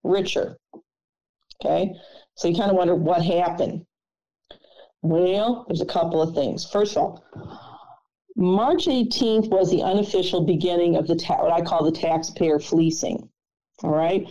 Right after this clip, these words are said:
because that's when most federal and state economic restrictions, uh, in response to the virus were put in place. Okay, they needed to happen.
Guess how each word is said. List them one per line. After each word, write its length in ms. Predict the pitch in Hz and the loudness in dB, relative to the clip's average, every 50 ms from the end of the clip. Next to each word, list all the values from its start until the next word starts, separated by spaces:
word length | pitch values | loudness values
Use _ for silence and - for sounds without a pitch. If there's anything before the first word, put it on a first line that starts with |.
| - - _ - | -12 -14 _ 0
because 160 | - 170 170 | 2 2 2
that's 240 | 202 247 294 294 - | 2 2 0 0 2
when 160 | 214 196 196 | 4 4 4
most 260 | 190 185 185 - - | 4 2 0 -2 -2
federal 320 | 196 190 196 214 208 202 | 0 2 2 2 4 4
and 100 | 180 170 | 2 2
state 300 | 170 - - 185 185 185 | 0 0 0 0 2 2
economic 500 | - 175 170 175 170 170 165 165 160 160 | 2 0 0 0 2 2 2 2 2 2
restrictions, 920 | 165 165 165 160 - 202 208 196 196 - - 196 190 185 175 170 170 170 - - - _ _ _ _ - | 2 2 0 0 0 2 2 2 0 0 0 2 2 4 2 2 0 -6 -12 -18 -20 _ _ _ _ -6
uh, 400 | - 160 160 156 151 - - - - - - _ | -4 -2 0 0 0 -2 -2 -6 -8 -10 -8 _
in 160 | - 170 170 160 | 0 2 2 4
response 540 | 165 160 - - 190 175 175 175 165 - | 2 0 -2 -4 -4 -2 0 -2 -2 -2
to 80 | - 160 | 0 0
the 80 | 156 151 | 0 0
virus 580 | 196 226 240 233 226 214 214 208 202 196 - | 0 0 2 2 4 4 4 4 4 2 0
were 120 | - 170 165 | -2 -4 -2
put 180 | - 151 147 | 0 0 2
in 100 | 156 156 | 2 2
place. 640 | 156 - - 190 185 185 180 185 180 - - - - _ _ _ _ _ _ _ _ _ _ _ _ _ _ _ _ _ _ _ _ - - | 0 2 2 2 2 4 4 2 2 0 -4 -10 -14 _ _ _ _ _ _ _ _ _ _ _ _ _ _ _ _ _ _ _ _ -20 -6
Okay, 260 | - - 160 165 170 | -4 0 0 0 0
they 180 | 170 170 160 | 0 0 0
needed 300 | 156 160 160 170 170 185 - | 2 2 4 4 4 4 2
to 80 | 196 | 2
happen. 560 | 175 180 156 160 165 165 - 180 262 381 381 | 2 2 2 0 0 0 2 2 2 2 0